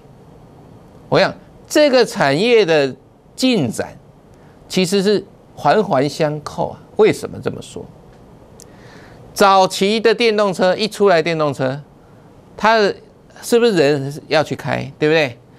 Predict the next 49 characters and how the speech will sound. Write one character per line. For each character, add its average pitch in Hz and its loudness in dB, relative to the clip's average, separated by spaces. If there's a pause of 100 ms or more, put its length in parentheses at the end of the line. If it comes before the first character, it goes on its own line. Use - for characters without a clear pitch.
(420)
后 269 4
来 170 2
Tesla 196 0
出 156 -2
来 62 -2
说 147 0
：“哎， 196 0
我 143 2
们 131 0
有 123 0
自 165 -6
动 135 -4
驾 123 -8
驶 - -20 (960)
啊， 143 2
有 139 2
分 165 -2
几 113 -6
级 92 -8
嘛， 71 -6
三 147 -2
级 123 -2
以 101 -4
上、 127 -2
四 135 -2
级 117 -2
以 107 -4
上， 123 -2
你 110 -6
就 156 0
可 - -2
以 123 0
不 107 -2
用， 123 0 (280)
不 120 0
用 135 0 (520)
自 160 -2
己 - -6
开 113 -4
了。” 98 -2
这 107 -4
样， 104 -6 (1080)
它 269 2
的 240 2
重 240 0
点 107 -2
在 113 -2
哪 67 -8
里？ 57 -16